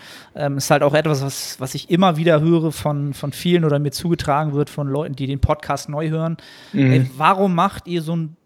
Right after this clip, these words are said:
Speaker 1: so ein Bromborium um, um Trainingsvolumen und Regeneration und so weiter und so
Speaker 2: Aha.
Speaker 1: fort? Geh doch einfach ins Gym. Ey,
Speaker 2: Just train.
Speaker 1: Beast Mode.“ Und dann,
Speaker 2: <laughs>
Speaker 1: und dann, äh, musst du natürlich was essen und schlafen und dann wächst du.
Speaker 2: Mhm.
Speaker 1: Warum macht ihr denn so ein, so ein,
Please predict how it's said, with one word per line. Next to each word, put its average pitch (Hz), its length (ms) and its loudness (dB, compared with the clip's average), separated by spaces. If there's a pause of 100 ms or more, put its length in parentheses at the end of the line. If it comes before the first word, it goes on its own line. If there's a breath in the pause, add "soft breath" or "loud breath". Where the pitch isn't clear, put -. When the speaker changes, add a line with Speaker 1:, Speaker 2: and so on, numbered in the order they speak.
Speaker 1:
so 190 160 0
ein 185 140 -2 (200)
Bromborium 196 880 2
um, 185 160 4
um 202 160 4
Trainingsvolumen 190 880 0
und 175 240 0 (420 loud breath)
Regeneration 185 800 0
und 170 120 -4
so 151 100 -8
weiter 170 240 -2
und 160 80 -6
so 147 80 2
Speaker 2:
Aha. 131 80 6
Speaker 1:
fort? 180 220 2
Geh 214 100 0
doch 254 160 0
einfach 226 300 -4
ins 180 200 -4
Gym. 262 280 -2 (680 loud breath)
Ey, 190 140 0
Speaker 2:
Just 190 200 2
train. 175 360 0
Speaker 1:
Beast 226 300 2
Mode.“ 240 320 4 (760 loud breath)
Und 196 240 4
dann, 175 220 4 (140)
Speaker 2:
<laughs> - 120 -20
Speaker 1:
und 202 160 -4
dann, 202 240 2
äh, 190 280 0
musst 196 260 0
du 202 40 0
natürlich 196 340 2
was 180 140 -2
essen 214 320 -2
und 226 80 0
schlafen 175 400 -2
und 202 100 -2
dann 185 160 0
wächst 147 260 -6
du. 143 60 2
Speaker 2:
Mhm. 143 40 2
Speaker 1:
Warum 208 200 4
macht 285 200 -4
ihr 240 60 -2
denn 226 160 2
so 208 100 2
ein, 196 120 4
so 185 100 0
ein, 170 300 0